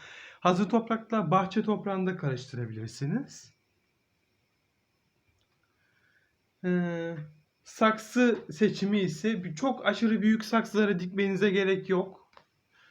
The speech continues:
Zaten orada aloe vera var. Öylesine diktiydim.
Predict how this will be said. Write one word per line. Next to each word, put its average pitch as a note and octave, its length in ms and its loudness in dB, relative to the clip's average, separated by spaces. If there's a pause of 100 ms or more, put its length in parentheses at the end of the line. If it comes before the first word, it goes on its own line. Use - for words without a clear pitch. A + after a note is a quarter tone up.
(400)
Zaten E3+ 640 2 (240)
orada D#3+ 300 6
aloe C#3+ 300 6
vera C#3+ 240 6
var. D#3 200 2
Öylesine C#3 500 2
diktiydim. B2 600 -6